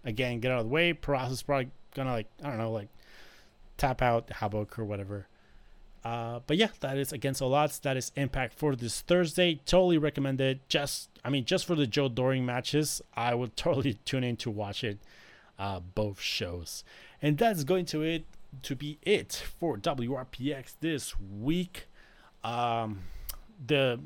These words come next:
it was, it was a long show. Uh, I just had a, so much to talk about Cyber Fight and Dominion that I didn't realize that we were <laughs> already going long, but I think it was worth it. Um, two shows definitely worth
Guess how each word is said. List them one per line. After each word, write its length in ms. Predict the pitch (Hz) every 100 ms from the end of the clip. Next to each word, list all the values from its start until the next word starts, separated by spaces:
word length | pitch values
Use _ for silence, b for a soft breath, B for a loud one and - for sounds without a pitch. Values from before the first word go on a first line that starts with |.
| 127 135 -
it 100 | 147
was, 320 | 165 - -
it 80 | 170
was 100 | 185
a 40 |
long 160 | 196 202
show. 320 | - 226 233
Uh, 260 | 127 131 127
I 140 | 120
just 260 | 127 147 -
had 160 | - 156
a, 100 | 170 -
so 380 | - - 208
much 280 | 175 151 -
to 40 | -
talk 180 | 139
about 340 | 139 131 123 107
Cyber 380 | - 131 117 117
Fight 340 | - 117 110 -
and 400 | 123 123 117 101
Dominion 540 | 123 117 123 120 123 - B B B B B -
that 120 | 123
I 80 | 120
didn't 200 | 120 123
realize 460 | 117 113 110 110 -
that 360 | 123 104 -
we 160 | 196 139
were 260 | 120 117 98
<laughs> 60 | -
already 300 | 156 151 117
going 340 | 139 139 120
long, 380 | 113 113 127 131 B B B B B B
but 440 | 110 135 131 131 123 - _ _ -
I 120 | 139
think 260 | - 143 156
it 40 |
was 180 | 139 -
worth 260 | 127 120
it. 220 | 139 131 127 -
Um, 480 | 113 110 104 101 98
two 140 | - 135
shows 420 | 127 135 123 - - 131
definitely 400 | 135 117 135 123
worth 500 | 123 113 120 113 -